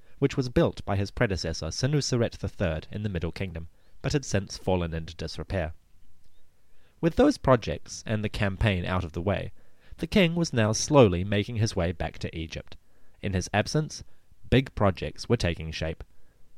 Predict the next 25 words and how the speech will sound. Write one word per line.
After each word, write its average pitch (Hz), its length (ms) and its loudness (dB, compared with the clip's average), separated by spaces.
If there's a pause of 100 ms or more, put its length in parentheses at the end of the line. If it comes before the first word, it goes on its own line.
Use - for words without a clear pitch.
(960)
At 160 140 4
home 196 320 4
in 151 160 -2
Thebes, 87 640 -2
the 110 100 4
machinery 139 640 4
of - 160 -4
government 87 400 -2
was 95 260 -2
ticking 170 340 -4
along 104 360 2
quite 95 320 -2
well 85 260 0
without 85 280 -2
the - 100 -8
king. - 260 -8 (800)
The 110 160 0
aged 101 400 2
matriarch 90 580 -2
of - 100 -10
the - 120 -6
old 85 220 -2
family, 87 500 -6
Ahmose 85 460 -4
Nefertari, - 800 0